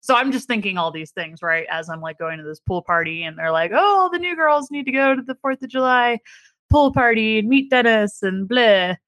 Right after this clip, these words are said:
But there was, like, barbecue, and there's a lot of clients, like, uh, if you're into networking, those pool parties are, like, a good place to meet people, I guess, but I don't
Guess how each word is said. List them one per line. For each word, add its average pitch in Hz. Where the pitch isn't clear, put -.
But 240
there 285
was, 311
like, 311
barbecue, 175
and 208
there's 247
a 294
lot 269
of 233
clients, 214
like, 190
uh, 180
if -
you're 196
into 196
networking, 269
those 214
pool 240
parties 208
are, 185
like, 180
a 208
good 208
place 214
to -
meet 254
people, 320
I 320
guess, 320
but 196
I 202
don't 196